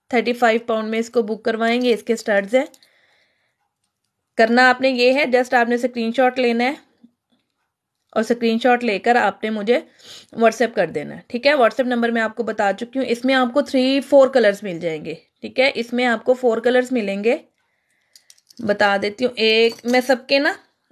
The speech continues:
एक एक स्टड पकड़ लेती हूँ, आपको कलर्स का आइडिया हो जाएगा। Look this one, ओपल कलर, बहुत प्रीटी कलर, पीच कलर,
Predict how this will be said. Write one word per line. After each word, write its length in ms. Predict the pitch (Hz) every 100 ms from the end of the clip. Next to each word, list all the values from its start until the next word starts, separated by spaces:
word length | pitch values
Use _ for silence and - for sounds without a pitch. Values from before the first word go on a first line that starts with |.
| _
एक 200 | 226 220
एक 120 | 240 -
स्टड 260 | 226 208
पकड़ 260 | 202 208 226
लेती 200 | 220 240
हूँ, 120 | 262
आपको 360 | 208 196 - 220
कलर्स 280 | 220 196 196
का 140 | 240
आइडिया 360 | - 190 180 190
हो 100 | 170
जाएगा। 300 | 160 135 156 - _ 208
Look 320 | 208 208 - -
this 200 | 190 185 196
one, 120 | 214 - _ _ _ _ _ _ _ _ _ -
ओपल 320 | 226 220 262
कलर, 320 | 254 277 294 349 _ 180
बहुत 380 | 196 202 254 254
प्रीटी 260 | 254 269
कलर, 280 | 247 262 262 247
पीच 340 | - 247 240
कलर, 340 | - 294 294